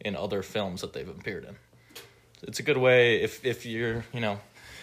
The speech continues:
getting stuck making a choice on something. Um, let's say, well, my example is gonna be Matt Damon. Uh, we watched Ford versus Ferrari last night. Very good movie.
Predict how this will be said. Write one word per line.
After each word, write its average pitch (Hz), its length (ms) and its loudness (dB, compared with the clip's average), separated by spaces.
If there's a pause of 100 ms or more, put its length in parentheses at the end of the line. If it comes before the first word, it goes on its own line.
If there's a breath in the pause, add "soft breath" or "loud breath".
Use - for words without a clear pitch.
(140 loud breath)
getting 127 180 2
stuck 117 420 6
making 110 300 -2
a 104 60 -2
choice 101 280 0
on 98 120 -2
something. 95 500 -4 (560 loud breath)
Um, 87 320 -2 (200)
let's 101 260 -4
say, 98 320 0
well, 107 260 0 (400 soft breath)
my 117 160 4
example 95 380 0
is 95 60 -8
gonna 95 140 -4
be 87 260 -6 (520)
Matt 98 220 -2
Damon. 87 280 -4 (520 soft breath)
Uh, 82 340 -8
we 113 80 -4
watched 95 220 -2
Ford 101 240 -4
versus 95 200 -8
Ferrari 143 280 4
last 131 260 2
night. 123 240 0 (800 soft breath)
Very 165 160 6
good 123 140 2
movie. 110 420 2